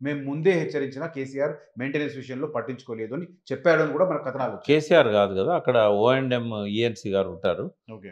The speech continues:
Speaker 2: వాళ్ళకేమన్నా వాళ్ళు చెప్పారేమో, వాళ్ళు ఏమన్నా చేశారేమో మనకు తెలియదు. అంటే ప్రతి విషయం కేసీఆర్ దాకా రాదు కదా. ఒకసారి
Speaker 1: మ్మ్.
Speaker 2: ఆ, ఆ బ్యారేజ్ ఆపరేషన్లోకి వచ్చిన తర్వాత
Speaker 1: మ్మ్.
Speaker 2: ఏమన్నా పెద్ద ప్రమాదాలు ఉంటేనే సీఎం దాకా తీసుకుపోతారు.
Speaker 1: ఓకే.
Speaker 2: But మిగతా ఆయన కూడా వాళ్ళ లెవెల్లో వాళ్ళు చేసుకుంటారు.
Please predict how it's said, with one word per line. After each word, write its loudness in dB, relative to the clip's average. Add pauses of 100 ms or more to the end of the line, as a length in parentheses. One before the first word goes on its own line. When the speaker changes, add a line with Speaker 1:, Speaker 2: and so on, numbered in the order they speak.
Speaker 2:
వాళ్ళకేమన్నా 6
వాళ్ళు 2
చెప్పారేమో, 0
వాళ్ళు 4
ఏమన్నా -6 (120)
చేశారేమో 0
మనకు -6
తెలియదు. -4 (400)
అంటే 2
ప్రతి 6
విషయం 0
కేసీఆర్ 0
దాకా -2
రాదు 2
కదా. -4
ఒకసారి 4
Speaker 1:
మ్మ్. -6
Speaker 2:
ఆ, 8
ఆ 8
బ్యారేజ్ 10
ఆపరేషన్లోకి 4
వచ్చిన -4
తర్వాత 0
Speaker 1:
మ్మ్. -10 (140)
Speaker 2:
ఏమన్నా 4
పెద్ద 4
ప్రమాదాలు 4
ఉంటేనే -6
సీఎం 0
దాకా 2
తీసుకుపోతారు. -6 (220)
Speaker 1:
ఓకే. -18
Speaker 2:
But -4
మిగతా 0
ఆయన 0
కూడా -4
వాళ్ళ 2
లెవెల్లో 0
వాళ్ళు 0
చేసుకుంటారు. -6